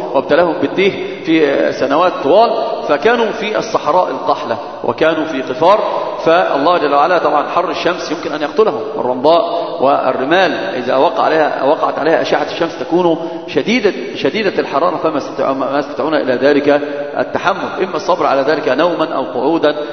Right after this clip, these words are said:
أو قياما، ما استطاعون إلى ذلك سبيلا. فدعوا الله جل في علاه أو قالوا لموسى أولا منكرين، ما دعوا الله، حتى في هذا ينكرون على موسى عليه السلام، قالوا: "أخرجتنا من مصر تقتلنا ها هنا نحن وأولادنا بهذه الشمس المحرقة"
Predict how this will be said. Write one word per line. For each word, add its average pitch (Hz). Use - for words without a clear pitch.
أو 208
قياما، 190
ما 226
استطاعون 175
إلى 143
ذلك 147
سبيلا. 135
فدعوا 160
الله 170
جل 151
في 127
علاه 156
أو -
قالوا 185
لموسى 185
أولا 208
منكرين، 175
ما 185
دعوا 175
الله، 151
حتى 160
في 151
هذا 220
ينكرون 226
على 160
موسى 180
عليه 151
السلام، 143
قالوا: 240
"أخرجتنا 196
من 185
مصر 180
تقتلنا 220
ها 170
هنا 277
نحن 202
وأولادنا 156
بهذه 170
الشمس 175
المحرقة" -